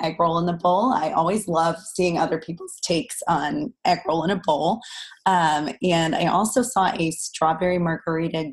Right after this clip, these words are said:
gummy worm on, uh, the Keto Happy Hour book. So I'm definitely pumped about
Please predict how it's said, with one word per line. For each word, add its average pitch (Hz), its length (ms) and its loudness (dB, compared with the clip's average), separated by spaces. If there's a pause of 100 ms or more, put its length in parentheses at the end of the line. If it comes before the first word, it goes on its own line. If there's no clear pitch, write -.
(120)
gummy 170 300 0
worm 220 560 2
on, 165 460 2
uh, - 420 0
the - 60 -20 (100)
Keto 143 240 -2
Happy 175 340 0
Hour 190 220 2
book. 214 280 -2
So 156 360 -2 (400)
I'm 190 80 2
definitely 170 360 2
pumped 160 300 -4
about 156 440 0